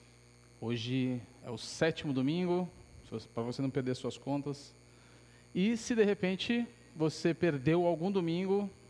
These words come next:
lembrando que nós temos lá no Spotify todas, todos os áudios das pregações, tá? Você pode entrar lá e ouvir os outros domingos,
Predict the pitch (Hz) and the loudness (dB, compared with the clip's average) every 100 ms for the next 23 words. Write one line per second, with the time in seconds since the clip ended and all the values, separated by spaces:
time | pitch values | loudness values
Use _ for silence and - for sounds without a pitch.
0 | - 147 151 139 156 170 180 - 160 139 | -2 0 2 2 2 0 -2 -2 -2 -2
1 | - 151 147 131 139 139 135 - 127 - | 0 0 0 2 2 0 -4 -2 -2 -2
2 | - 139 151 156 - - - 175 185 196 | -2 0 0 -2 -12 -18 -2 2 4 2
3 | 180 - - - - - - 160 160 151 | -2 -12 -20 -20 -20 -18 -2 0 2 2
4 | 143 151 160 180 - - 151 147 156 180 | 4 2 0 -2 -4 -2 -2 0 2 2
5 | - 135 117 151 175 - - - - - | 0 -4 0 -2 -2 -12 -20 -20 -20 -6
6 | 131 139 139 151 151 143 139 156 - - | -2 0 0 0 2 2 4 0 -2 -2
7 | 151 147 131 151 151 127 131 160 160 147 | 2 2 2 0 0 0 0 0 -2 -2
8 | 143 147 165 180 180 - | 2 2 0 -2 -6 -12